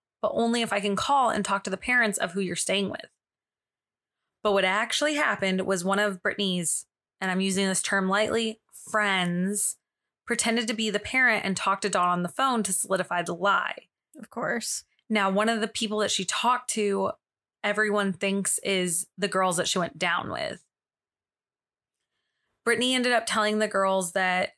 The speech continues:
Speaker 1: the girls that she's gonna join in Myrtle Beach now, that she's going to join them. She's like, "Yeah, yeah, I got, I got the okay. You guys know that." So Brittany left for the thirteen-ish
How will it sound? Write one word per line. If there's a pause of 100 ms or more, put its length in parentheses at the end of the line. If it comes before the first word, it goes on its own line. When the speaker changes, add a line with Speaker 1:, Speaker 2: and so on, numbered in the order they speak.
(140)
Speaker 1:
the
girls
that
she's
gonna
join
in
Myrtle
Beach
now,
that
she's
going
to
join
them.
She's
like,
"Yeah,
yeah,
I
got,
I
got
the
okay.
You
guys
know
that." (640)
So
Brittany
left
for
the
thirteen-ish